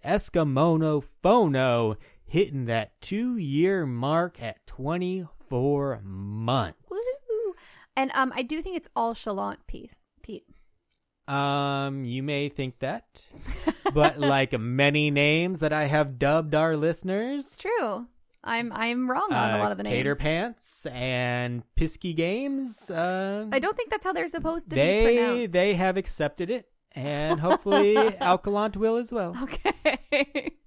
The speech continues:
Speaker 1: Uh, thank you again for all the support. We really appreciate it. We have a fun show for you tonight. We got a new seasonal event to talk about, all the latest Final Fantasy fourteen and news and discussion.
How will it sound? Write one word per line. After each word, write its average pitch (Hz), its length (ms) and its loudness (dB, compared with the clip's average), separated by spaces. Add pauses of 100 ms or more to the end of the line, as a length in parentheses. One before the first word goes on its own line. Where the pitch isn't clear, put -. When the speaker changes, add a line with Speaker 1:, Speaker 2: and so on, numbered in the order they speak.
(1300)
Speaker 1:
Uh, 151 400 6
thank 214 260 2
you 190 100 6
again 139 240 6
for 135 140 0
all 127 140 6
the 117 60 -2
support. 120 360 0
We 127 180 0
really 123 380 0
appreciate 110 720 -4
it. 110 160 -2
We 202 80 8
have 285 140 12
a 220 60 6
fun 196 200 2
show 135 240 2
for - 80 -4
you 107 140 -6
tonight. 85 340 -12
We 123 100 -4
got 139 240 2
a 131 80 0
new 196 200 0
seasonal 165 520 -2
event 147 280 -2
to 143 60 -10
talk 135 280 -2
about, 127 400 2 (380)
all 240 320 8
the 175 180 4
latest 151 400 2
Final 139 260 2
Fantasy 139 520 -2
fourteen 139 580 -4
and 98 320 -8
news 139 460 2
and 110 240 -8
discussion. 131 800 -4